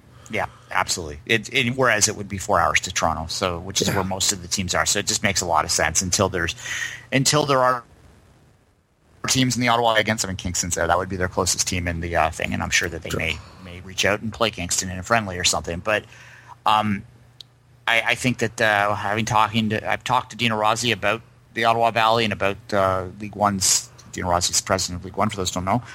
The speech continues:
Speaker 1: um, about the potential of expanding that, and he's certainly on their, on their radar. But it's, to them, it's about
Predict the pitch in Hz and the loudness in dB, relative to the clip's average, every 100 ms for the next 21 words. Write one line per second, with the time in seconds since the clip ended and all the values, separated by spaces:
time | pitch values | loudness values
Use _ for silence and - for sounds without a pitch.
0 | - - - 110 110 107 107 101 - 113 | -18 -20 -2 4 4 2 -2 -6 -4 0
1 | 113 - - - - - 113 - 117 107 | 0 -2 -16 -14 -6 -2 0 0 0 -2
2 | 107 - 131 139 131 131 123 113 107 - | -4 0 2 2 2 2 2 0 0 2
3 | 120 110 110 110 104 107 107 101 92 82 | 2 0 -4 -4 -2 2 4 4 2 -6
4 | - - 104 101 95 101 120 139 139 95 | -10 -2 0 0 0 2 4 4 2 2
5 | 104 95 - _ - 101 - - - - | 2 0 0 _ -12 -6 -2 0 0 -6
6 | - - - 107 104 110 131 123 110 120 | -14 -20 -10 -4 2 4 4 0 -2 -2
7 | 104 107 | 0 0